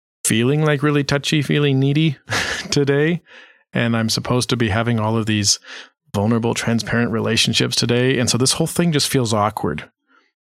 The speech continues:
And that's, so that, so that's your awkward place. Then you go to work and,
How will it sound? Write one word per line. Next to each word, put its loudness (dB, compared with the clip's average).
And 2
that's, 0
so 2
that, -4
so 2
that's 0
your 0
awkward -2
place. 0
Then 4
you 2
go 2
to 2
work 0
and, 0